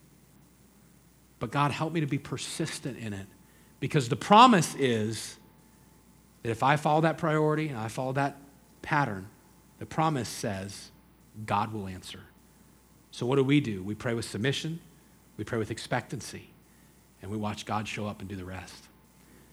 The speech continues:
Curtis Hudson, an old famous preacher, he said this, "There is more that you can do after you pray, but there is nothing you can do until you pray." That's simply saying, "God, we recognize that we cannot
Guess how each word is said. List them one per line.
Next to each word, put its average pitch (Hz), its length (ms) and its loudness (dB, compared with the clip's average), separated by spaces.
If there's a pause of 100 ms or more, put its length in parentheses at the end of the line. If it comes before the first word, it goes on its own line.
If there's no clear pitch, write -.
(360)
Curtis 156 300 2
Hudson, 147 260 2
an 131 80 -4
old 123 160 -4
famous 127 240 -2
preacher, 123 380 -4
he 90 120 -4
said 113 300 -6
this, 104 400 -10 (640)
"There 139 160 4
is 127 140 2
more 151 380 8
that 160 120 6
you 147 160 4
can 139 180 -2
do 131 300 2
after 127 400 0
you 131 160 -4
pray, 92 400 -8 (960)
but 107 100 -10
there 113 100 0
is 104 160 -4
nothing 117 460 -2
you 98 80 -6
can 98 180 -10
do 87 240 -10 (540)
until 98 280 -8
you 90 140 -8
pray." - 320 -16 (1040)
That's 110 160 -6
simply 127 300 0
saying, 113 340 -2
"God, 117 400 2 (240)
we 117 140 -2
recognize 107 680 -4
that 95 140 -10
we 113 220 -2
cannot 107 600 -8